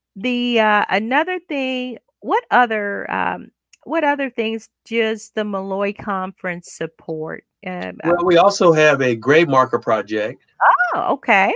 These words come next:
Speaker 1: Okay.
Speaker 2: Uh, uh, years ago, uh,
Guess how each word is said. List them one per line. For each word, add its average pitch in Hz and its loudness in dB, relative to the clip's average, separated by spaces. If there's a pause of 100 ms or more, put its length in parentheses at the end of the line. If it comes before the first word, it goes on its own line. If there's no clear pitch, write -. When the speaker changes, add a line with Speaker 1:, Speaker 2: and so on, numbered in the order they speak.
(140)
Speaker 1:
Okay. 247 -2 (520)
Speaker 2:
Uh, 135 0 (2500)
uh, 160 -2
years 175 2
ago, 147 6 (160)
uh, 123 -4